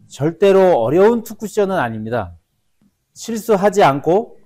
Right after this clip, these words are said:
실수를 하더라도 근접하게 실수할 수 있는 그런 방법이 뭐냐?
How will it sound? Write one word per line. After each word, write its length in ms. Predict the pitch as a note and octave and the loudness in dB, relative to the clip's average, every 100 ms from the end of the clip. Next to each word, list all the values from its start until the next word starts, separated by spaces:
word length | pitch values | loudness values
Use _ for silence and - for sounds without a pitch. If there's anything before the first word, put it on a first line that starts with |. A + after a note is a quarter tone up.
| _ _ _ | _ _ _
실수를 560 | - A#3+ A#3 - A3 G#3 | -6 -4 -4 -4 0 0
하더라도 920 | A#3 A3 A3 G#3+ G3+ A3+ B3 - - _ _ _ _ _ _ _ | 0 -2 2 2 4 2 0 -8 -20 _ _ _ _ _ _ _
근접하게 920 | - D#3 G3 G#3+ G#3 - F#3 F3 F3+ | -2 0 4 2 0 0 0 0 -2
실수할 600 | F3 A3 G3+ - E3+ F#3 | -2 -10 -12 -10 -8 -8
수 180 | F3 F#3 | -8 -8
있는 360 | C3 B2 F#3+ A3+ _ _ _ _ _ _ _ _ _ _ | -6 -8 -10 -12 _ _ _ _ _ _ _ _ _ _
그런 240 | C#3 D#3 | -4 -4
방법이 460 | B2 A#2+ B2 C3+ C#3+ | -4 -8 -8 -8 -8
뭐냐? 520 | G#2 G#2+ D3 A2 E2+ | -8 -6 -6 -8 -14